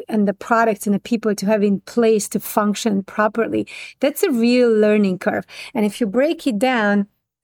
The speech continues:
from the starting points of it,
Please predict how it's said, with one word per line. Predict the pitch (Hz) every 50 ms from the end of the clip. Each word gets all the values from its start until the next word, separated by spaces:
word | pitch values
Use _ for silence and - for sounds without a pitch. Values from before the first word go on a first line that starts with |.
| _ _
from | - - 240 220 214 208 208 202
the | 208 202 202 202 196 196 190 190 - -
starting | - - - 233 247 262 262 226 208 196
points | - 214 202 202 202 -
of | 226 208 190
it, | 202 196 202 202 -